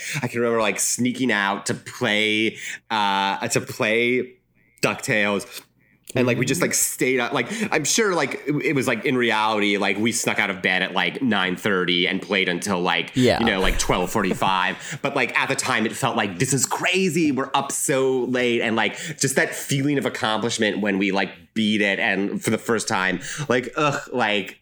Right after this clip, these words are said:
Speaker 1: I remember how imp-, like, important was me, like, to see, um, like, end, um, like,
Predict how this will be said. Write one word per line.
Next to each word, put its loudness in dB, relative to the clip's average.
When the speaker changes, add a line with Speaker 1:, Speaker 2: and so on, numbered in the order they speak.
Speaker 1:
I 0
remember 2
how 0
imp-, -4
like, -2
important 0
was 0
me, 2
like, -2
to 2
see, 0
um, 0
like, 0
end, 0
um, 2
like, 0